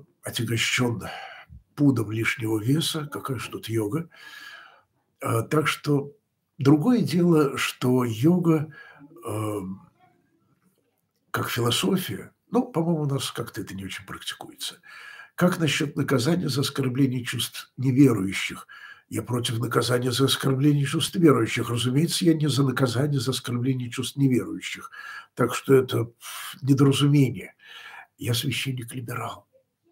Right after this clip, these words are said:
Так что, пожалуйста, кощунствуйте. Можете в интернете найти мою фотографию, фотографию моей матери, моей жены, моих внучек и детей. Кощунствуйте, изгаляйтесь.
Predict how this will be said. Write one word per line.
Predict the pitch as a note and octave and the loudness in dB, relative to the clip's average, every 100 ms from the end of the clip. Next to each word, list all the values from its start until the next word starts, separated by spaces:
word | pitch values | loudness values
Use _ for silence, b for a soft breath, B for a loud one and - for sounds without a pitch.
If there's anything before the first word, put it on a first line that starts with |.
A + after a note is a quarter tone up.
| _ _ | _ _
Так | - G2+ | -8 -8
что, | - A2+ G#2+ - _ _ - | -6 -4 -4 -6 _ _ -4
пожалуйста, | B2 A2+ C3+ B2 - G#2+ | -2 2 2 2 -2 -4
кощунствуйте. | - A#2 - - D#3 C#3+ - C#3 A#2+ B2+ B B B B B B - | -2 -2 -2 2 2 2 0 0 0 -4 B B B B B B 2
Можете | D3+ C#3 D3 | 4 4 4
в | D3 | 4
интернете | D3 C#3+ D3+ D3 D3 | 4 4 4 2 4
найти | C#3 C3+ | 2 2
мою | D#3 B2+ D3+ | 0 4 2
фотографию, | - - A#2+ B2+ A#2 A#2 | 2 -4 -2 -2 -2 -6
фотографию | A#2+ C3+ C#3+ C#3 C#3+ | -4 -2 -2 -2 0
моей | C#3+ C#3+ | 2 2
матери, | B2+ C#3 C#3 B2+ | 2 0 0 -2
моей | B2 C3 | 0 0
жены, | A#2 A#2+ B2+ D3+ | 0 -2 -2 -2
моих | B2 A#2 A2+ | 0 -2 -4
внучек | A#2+ D3+ D3 A#2 | -6 -6 -8 -6
и | |
детей. | A#2+ A#2 - D3+ | -4 -4 -2 -2
Кощунствуйте, | D#3 C#3+ - A3 - - D3 - | -2 -4 -4 -4 -4 -4 -6 -4
изгаляйтесь. | A#2 A#2 B2 D3+ E3 - C#3+ | -2 0 0 0 -2 -4 -10